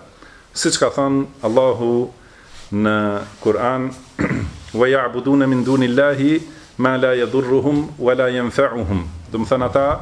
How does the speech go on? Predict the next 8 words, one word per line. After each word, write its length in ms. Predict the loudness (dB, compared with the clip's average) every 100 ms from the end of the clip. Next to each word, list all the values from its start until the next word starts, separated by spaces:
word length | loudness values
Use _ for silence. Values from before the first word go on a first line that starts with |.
| -10 -12 -2
adhurojnë 520 | -2 2 2 2 0
krahas 360 | 0 0 2 -2
Allahut, 480 | 0 2 2 -2 -4 -12 -20 -20 -20 -20 -10
e, 120 | -6 -4
të 160 | 0 0
adhuruar 480 | 0 0 2 2 0
të 120 | -4
cilët 480 | -4 0 0 -2 -8